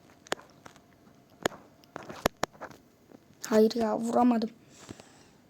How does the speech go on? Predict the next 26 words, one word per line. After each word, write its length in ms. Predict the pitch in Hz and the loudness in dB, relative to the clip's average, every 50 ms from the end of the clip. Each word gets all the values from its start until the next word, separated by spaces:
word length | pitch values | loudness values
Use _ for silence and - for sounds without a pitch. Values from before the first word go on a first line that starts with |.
| - - | -12 -2
İşte 240 | - - - - 294 - | 0 6 12 12 12 12
öyle 280 | 294 294 285 277 269 | 12 12 12 12 12
aldım 280 | 247 226 220 220 220 220 | 12 10 8 6 6 6
onu 200 | 220 220 220 214 | 6 4 4 2
da. 60 | 226 226 - - - - - - - - - - - - - - - - - - - _ - - - - - - | 0 -2 -6 -10 -16 -20 -20 -20 -20 -20 -20 -20 -20 -20 -20 -20 -20 -20 -20 -20 -20 _ -20 -18 -18 -18 2 10
Ama 200 | 247 269 269 226 | 12 12 12 12
bayağı 280 | 247 254 262 262 247 233 | 12 12 12 12 12 10
bir 120 | 254 262 | 6 6
kupa 240 | - - - - 269 | 4 6 10 10 10
yaptım. 380 | 254 233 233 - - 240 240 | 10 10 6 6 8 10 10
Yüz, 360 | 240 220 247 262 247 233 - - - - - | 12 12 12 12 10 10 4 -4 -12 0 2
yüz 280 | 262 233 262 285 269 - | 10 12 12 12 12 10
kupa 260 | - - 226 - 285 | 2 6 8 10 10
falandı. 500 | 269 - 269 262 254 262 269 262 240 233 - - - - - - - - - - - | 10 10 6 8 8 8 8 8 8 6 0 -4 -14 -20 -18 -18 -16 -16 -16 -10 10
Hiç 220 | - 349 330 - | 12 12 12 12
benim 360 | - 294 294 285 302 269 220 | 12 12 12 12 12 12 12
bin 180 | 226 269 277 294 | 12 12 12 12
kupam 400 | 269 - - 226 - 262 254 254 | 10 6 2 4 6 8 10 10
yok 180 | 254 247 240 254 | 10 8 8 6
arkadaşlar 540 | 240 233 220 240 233 233 226 - - 226 | 4 4 4 4 4 4 2 2 2 0
ya. 200 | 220 - - - - - - - - - - - - - - - - - - - - - - - - - - - - - - - - | 0 0 -6 -14 -16 -18 -20 -20 -20 -20 -20 -20 -20 -20 -20 -20 -20 -20 -20 -2 -2 -2 -2 -2 -12 -20 -20 -20 -20 -20 -18 -14 6
Keşke 400 | - - 254 - - 269 233 214 | 10 10 10 12 12 10 10 12
bin 180 | 226 254 254 247 | 12 12 12 12
kupa 260 | - - 226 - 247 | 8 4 4 6 6
yapabilsem 640 | 233 233 - 254 233 240 240 220 - - 233 233 226 | 6 8 6 6 6 8 6 6 6 6 6 8 8
bazılarını. 500 | 233 233 226 220 - 262 254 247 247 | 8 8 6 4 2 0 0 0 -2